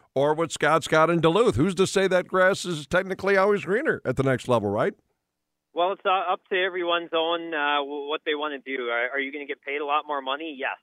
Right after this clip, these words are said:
Speaker 2: Um, are you probably gonna have more time off in the summer? Uh, yes. Uh, you know, you're not going and scouting the Select fifteen festival. <laughs> Um,
Speaker 1: Right.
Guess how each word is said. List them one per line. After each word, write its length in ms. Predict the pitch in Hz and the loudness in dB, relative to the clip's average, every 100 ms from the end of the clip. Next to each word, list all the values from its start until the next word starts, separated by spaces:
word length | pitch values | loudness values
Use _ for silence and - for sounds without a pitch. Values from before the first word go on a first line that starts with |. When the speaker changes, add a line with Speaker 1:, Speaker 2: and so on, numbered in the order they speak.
| _ _ _ _ _ - | _ _ _ _ _ -2
Speaker 2:
Um, 560 | 127 117 120 117 120 120 | 0 0 -2 -4 -10 -6
are 80 | 139 | -4
you 100 | 127 | -4
probably 320 | - 135 147 | -2 -2 -2
gonna 180 | 139 139 | -8 -4
have 200 | 143 139 | -2 -2
more 200 | 143 139 | -4 -8
time 300 | - 139 147 | -4 -4 -2
off 180 | 147 147 | -2 -4
in 80 | 147 | -6
the 80 | 131 - | -12 -6
summer? 320 | 147 190 208 - _ _ | -6 -4 -6 -8 _ _
Uh, 40 | 127 127 123 | -12 -12 -16
yes. 360 | 127 147 101 _ _ - | -6 -6 -6 _ _ -10
Uh, 240 | 127 117 117 | -8 -6 -8
you 80 | 127 | -10
know, 140 | 123 | -8
you're 240 | 123 120 127 | -8 -6 -4
not 300 | 139 143 135 _ _ | 0 0 -2 _ _
going 260 | 147 139 135 | -4 -2 -2
and 120 | 127 - | -8 -8
scouting 380 | - 135 131 131 | -4 -2 -2 -8
the 80 | 127 - | -12 -8
Select 260 | 131 127 - | -4 -4 -4
fifteen 460 | 139 120 - 131 117 | -8 -8 -10 -12 -8
festival. 520 | 120 113 - 104 90 - | -8 -8 -10 -12 -14 -18
<laughs> 60 | - _ _ - | -20 _ _ -4
Um, 440 | 131 127 127 123 | -2 0 -2 -4
Speaker 1:
Right. 120 | 127 | -4